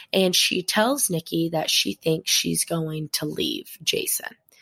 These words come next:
that he's been, like, a little too controlling lately. And she hasn't been, like, feeling like she can be herself. Like, she doesn't want it to turn abusive and stuff,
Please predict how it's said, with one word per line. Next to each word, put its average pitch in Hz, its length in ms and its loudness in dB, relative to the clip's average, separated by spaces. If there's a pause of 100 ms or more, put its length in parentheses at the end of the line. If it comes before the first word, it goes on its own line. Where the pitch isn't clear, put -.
(380)
that 165 220 4
he's 160 380 2
been, 160 200 2
like, 156 180 0
a 160 60 2
little 160 260 2
too 151 200 -4
controlling 254 680 0
lately. 233 720 4
And 165 440 -2
she 165 140 -2
hasn't 156 420 -4
been, 156 260 -6
like, 156 300 -12 (120)
feeling 160 640 -2 (180)
like 156 180 -4
she 165 220 0
can 160 180 -2
be 160 140 2
herself. 190 560 2
Like, 165 140 2
she - 160 -2
doesn't 160 240 -2
want 156 160 -4
it 160 60 -12
to - 100 -8
turn 156 220 -8
abusive 214 600 2
and 214 140 0
stuff, 208 400 2